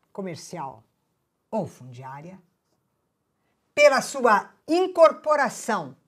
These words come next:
às grandes empresas oligopolistas do capital, se tornou parte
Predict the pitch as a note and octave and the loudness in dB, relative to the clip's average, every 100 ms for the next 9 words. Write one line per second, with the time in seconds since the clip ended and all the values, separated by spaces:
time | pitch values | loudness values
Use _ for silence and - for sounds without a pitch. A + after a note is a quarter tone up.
0 | _ _ _ _ _ _ _ - D#3 C3+ | _ _ _ _ _ _ _ -16 -12 -10
1 | D3 A#3 B3+ G#3 D#3 - - A#3+ G#3+ G#3+ | -4 -2 0 -2 -4 -8 -8 -6 -4 -4
2 | G#3 F3 D3+ F3 E3 D3+ E3 F3+ F#3+ F3+ | -4 -4 -8 -10 -10 -12 -14 -12 -12 -12
3 | - C3+ C3 B2 C#3 F3 F#3+ A3 C4 - | -14 -20 -20 -20 -20 -18 -8 -6 -6 -10
4 | _ _ _ _ _ _ _ _ _ _ | _ _ _ _ _ _ _ _ _ _
5 | _ _ _ _ _ - A3+ C4 C#3+ D3+ | _ _ _ _ _ -18 -10 -8 -8 -12
6 | F#3 G3+ _ _ _ _ _ _ - E3 | -14 -16 _ _ _ _ _ _ -10 -8
7 | D#3+ - - | -10 -18 -20